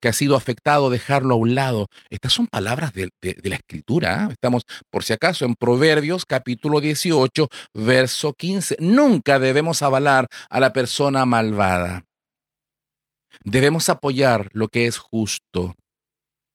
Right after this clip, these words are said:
Debemos pedir al Señor que nos dé este santo equilibrio. Y un buen amigo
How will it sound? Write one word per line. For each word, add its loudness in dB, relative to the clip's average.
Debemos 0
pedir 2
al 2
Señor 0
que -4
nos -4
dé -2
este -6
santo -2
equilibrio. -2
Y 0
un 2
buen 4
amigo 0